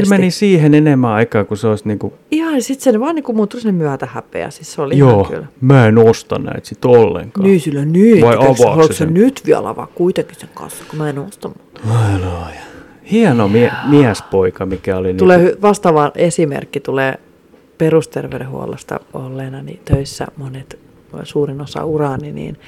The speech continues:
Speaker 2: tää lause, että jos en tota niin, niin, jos en mä nyt saa mitä mä haluan, niin mä menen sit yksityiselle.
Speaker 1: Ai
Speaker 2: Silleen,
Speaker 1: niin, se on
Speaker 2: öö,
Speaker 1: semmoinen uhkailu.
Speaker 2: joo, mä oon, öö,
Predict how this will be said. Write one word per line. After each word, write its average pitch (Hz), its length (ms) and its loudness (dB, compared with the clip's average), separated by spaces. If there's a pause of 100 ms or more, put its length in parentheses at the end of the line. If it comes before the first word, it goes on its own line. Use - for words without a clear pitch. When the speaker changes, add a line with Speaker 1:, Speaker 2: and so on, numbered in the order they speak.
(420)
Speaker 2:
tää 156 260 2
lause, 147 360 0
että 147 360 -8 (840)
jos 165 240 -4
en 156 140 -4
tota 151 340 -4
niin, 147 280 -6
niin, 147 240 -4 (320)
jos 214 220 2
en 180 60 -4
mä 190 80 0
nyt 277 220 0
saa 165 240 -4
mitä 147 180 -4
mä 151 80 -6
haluan, 160 260 -4
niin 165 100 -6
mä 202 100 -2
menen 147 160 -10
sit - 200 -10
yksityiselle. - 720 -10
Speaker 1:
Ai - 60 -16 (640)
Speaker 2:
Silleen, - 140 2
Speaker 1:
niin, 214 120 6
se 147 120 2
on 131 80 6
Speaker 2:
öö, 180 40 4
Speaker 1:
semmoinen 165 320 4 (120)
uhkailu. 95 480 -6
Speaker 2:
joo, 202 440 4
mä 202 100 -4
oon, 202 100 -2 (160)
öö, 190 300 0